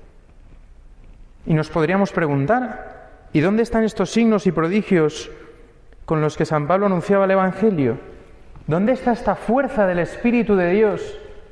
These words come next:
que se podía ver y percibir por todos los hombres? Pues es que ciertamente los hijos de las tinieblas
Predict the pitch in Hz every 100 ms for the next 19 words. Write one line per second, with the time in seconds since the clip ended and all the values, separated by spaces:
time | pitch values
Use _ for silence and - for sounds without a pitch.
0 | - - - - - - 151 165 160 185
1 | 214 214 208 190 165 - 165 202 165 -
2 | - - - - - - 156 139 185 208
3 | 185 175 190 165 139 135 - - - -
4 | - - - - - - - _ _ -
5 | _ - - - - - - - - 139
6 | 151 156 135 156 160 135 127 120 123 127
7 | - - - - - - - - 127 120
8 | 156 139 139 135 135 - 123 117 113 113
9 | 110 - -